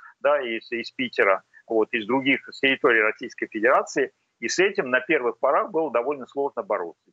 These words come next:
Сейчас этот фактор, э, осознали, э, и сейчас, э, довольно серьезные службы, э, кибербезопасности в странах, которые начинают, э, противостоять этому российскому проникновению, серьезную,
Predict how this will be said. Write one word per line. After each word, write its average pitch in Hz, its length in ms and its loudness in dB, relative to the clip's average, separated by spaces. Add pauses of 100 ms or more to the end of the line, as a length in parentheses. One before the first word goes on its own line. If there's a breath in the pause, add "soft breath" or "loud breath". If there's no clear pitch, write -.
Сейчас 190 320 -2
этот 120 280 -6
фактор, 117 320 -2 (360 loud breath)
э, 110 40 0
осознали, 113 920 -2 (280)
э, 120 300 0
и 156 160 -8
сейчас, 151 500 -2
э, 110 260 -2
довольно 123 300 -4
серьезные 127 560 -4
службы, 165 440 -2
э, 123 540 0
кибербезопасности 131 1120 -2
в - 60 -14
странах, 120 360 2
которые 147 360 2
начинают, 127 460 0 (360 loud breath)
э, 104 280 4
противостоять 123 680 0
этому 123 360 0
российскому 110 500 -2
проникновению, 110 840 0
серьезную, 104 680 0